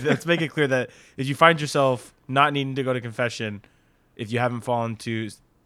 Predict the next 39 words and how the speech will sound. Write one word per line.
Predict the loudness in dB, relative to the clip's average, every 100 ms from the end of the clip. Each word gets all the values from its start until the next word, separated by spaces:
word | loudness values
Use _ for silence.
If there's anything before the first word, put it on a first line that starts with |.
| -8
pornography, | -2 0 0 -2 -8 -10 -12 _ _ _ -6
then | -2 -2 -2 -8 -10
you | -4 -2 0
are | 0
not | -2 -4
doing | -6 -6
an |
honest | -4 -6 -8 -12
examination | -12 -6 -6 -4 -6 -8
of | -10
conscience. | -6 -6 -6 -10 -12 -20 -14 -2
And | 0
honestly, | 4 4 4
that's | 4 4
why | 4 4
I | 2
c-, | 0
I | -2
cannot | 2 2 2 2
recommend | 0 -2 -4 -2
enough | -2 -4
doing | -4 -6
the | -4
examen | -6 -4 -4 -4 -4
at | -4
night | -4 -4 -6
if | -10
you | -10
don't, | -6 -8 -8 _ _ -14
if | -6
you | -4
are |
unfamiliar | -4 -4 -2 0
with | 0 0
that | -2 -2
prayer, | 0 0
but | -2 -8
it's |
just, | -8 -14